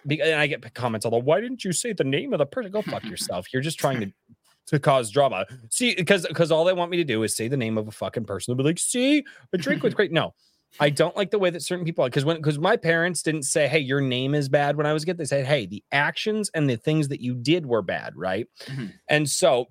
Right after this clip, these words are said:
Speaker 1: no, I think what that person did, I think they realized they had a very unpopular opinion.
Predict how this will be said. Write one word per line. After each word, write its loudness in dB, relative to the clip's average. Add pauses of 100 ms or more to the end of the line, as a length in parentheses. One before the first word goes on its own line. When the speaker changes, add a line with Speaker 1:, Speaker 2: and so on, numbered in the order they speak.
(120)
Speaker 1:
no, 0
I 4
think -6
what 0
that 0
person -2
did, 2
I 2
think -2
they 4
realized 2
they -2
had -2
a -10
very 2
unpopular -4
opinion. -8